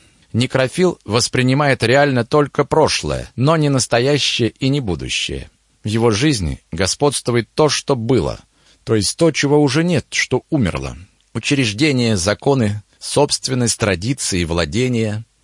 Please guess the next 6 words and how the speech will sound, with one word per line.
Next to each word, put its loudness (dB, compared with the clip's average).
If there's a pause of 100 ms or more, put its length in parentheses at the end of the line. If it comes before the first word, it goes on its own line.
(260)
Короче 2
говоря, 4
вещи 0
господствуют -2
над -2
человеком. -2